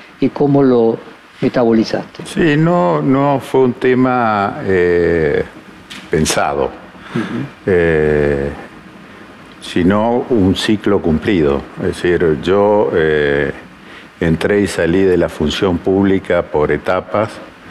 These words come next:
Speaker 2: eh, pero nunca fui, eh, permanentemente un funcionario público, ni, ni me dediqué a, a ser electo.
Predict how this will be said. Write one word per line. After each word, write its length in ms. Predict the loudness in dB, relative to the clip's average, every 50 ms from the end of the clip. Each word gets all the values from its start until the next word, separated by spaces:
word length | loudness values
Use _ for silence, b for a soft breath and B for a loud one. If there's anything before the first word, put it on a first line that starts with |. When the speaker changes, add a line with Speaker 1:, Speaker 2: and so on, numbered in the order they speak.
| B B B B B B B B -10 -4
Speaker 2:
eh, 260 | -2 0 2 2 0 0 -2
pero 240 | -4 -2 0 2 2
nunca 440 | 2 2 2 2 0 0 -2 -4 -4
fui, 520 | -4 -2 0 2 2 2 2 2 0 0 -2 -2 0
eh, 520 | 0 2 2 0 0 0 -2 -2 -2 -4 -6 -8 -14 -16 -20 -20 -20 -20 -20 -20 -20 B B B B B B B -20 -6
permanentemente 880 | -6 -2 -2 0 0 0 0 2 0 0 0 0 0 0 0 0 0 -2
un 80 | -4 -2
funcionario 560 | -2 -6 -4 -2 -2 -2 -2 0 0 0 -2
público, 840 | 0 0 0 2 2 2 0 0 0 0 0 0 0 -2 -4 -8 -10 -4 -2
ni, 520 | -2 0 0 0 0 0 0 -2 -2 -2 -2
ni 160 | 0 0 0
me 160 | 0 2 2 2
dediqué 760 | 2 2 2 2 0 -2 -2 0 2 2 4 2 2 0 -2 -4
a, 480 | -4 -2 -2 -2 -2 -2 -4 -4 -6 -8 -10 B B B B B B B B B
a 100 | -8 -6
ser 280 | -6 -2 -2 0 0 2
electo. 580 | 2 2 2 2 0 -2 -4 -4 -4 -2 -2